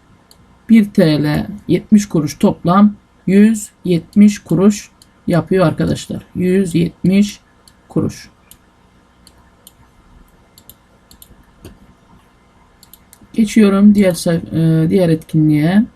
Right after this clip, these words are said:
Bakalım. Ne diyor? Ee, bir T L seksen beş kuruş, bir T L yüz kuruş, seksen beş kuruş daha ne yapar arkadaşlar?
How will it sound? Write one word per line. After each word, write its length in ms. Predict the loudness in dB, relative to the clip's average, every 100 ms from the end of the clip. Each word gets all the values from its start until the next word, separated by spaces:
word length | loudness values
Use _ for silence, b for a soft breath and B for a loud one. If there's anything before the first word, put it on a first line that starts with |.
| _ _ b b b b b _ _ _ _ _ -10
Bakalım. 520 | -6 -2 0 2 2 0 -6 _ -2
Ne 180 | 2 4
diyor? 360 | 6 4 2 -4 _ _ b b b -10
Ee, 920 | -4 -4 -2 -2 -4 -2 -4 -4 -6 -12 _ _ -20 _ _ _ _ -20 _ -20 _ _ _ _ _ _ -20 _ -6
bir 200 | 0 0
T 240 | 2 2 4
L 140 | 0
seksen 460 | 0 -4 2 6 6
beş 220 | 6 0
kuruş, 360 | -2 -2 -2 0
bir 200 | 0 2
T 260 | 2 4
L 260 | 4 2 0 _ _ _ _ _ _ _ _ 2
yüz 240 | 2 2
kuruş, 720 | -2 0 2 2 0 -8 -20 _ _ -20 -20 _ _ _ _
seksen 460 | -6 -4 0 4 4
beş 160 | 4 0
kuruş 340 | -4 -4 -4
daha 440 | -2 0 0 0 0
ne 120 | 2
yapar 260 | 2 2 -4
arkadaşlar? 680 | -2 -4 -8 -6 -2 -2